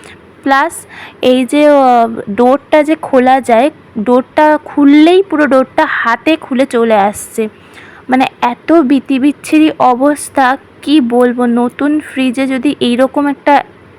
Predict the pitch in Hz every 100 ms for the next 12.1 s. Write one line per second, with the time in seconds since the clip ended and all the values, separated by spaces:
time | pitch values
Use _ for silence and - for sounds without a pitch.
0 | 240 - 233 240 - 277 277 302 320 -
1 | 285 247 - - 269 285 269 247 226 220
2 | 214 214 220 226 - - - - - 277
3 | 294 311 - 262 - - 359 302 285 269
4 | 294 269 254 262 254 233 262 262 302 -
5 | - 262 240 277 269 247 226 233 254 220
6 | 220 208 214 220 208 220 - - - 254
7 | 269 233 226 233 294 294 269 269 285 285
8 | - 285 269 - - - - 247 247 302
9 | 302 311 311 294 302 - - 370 277 254
10 | 277 262 - 269 247 277 262 247 240 247
11 | 254 269 277 - 330 - - - 247 262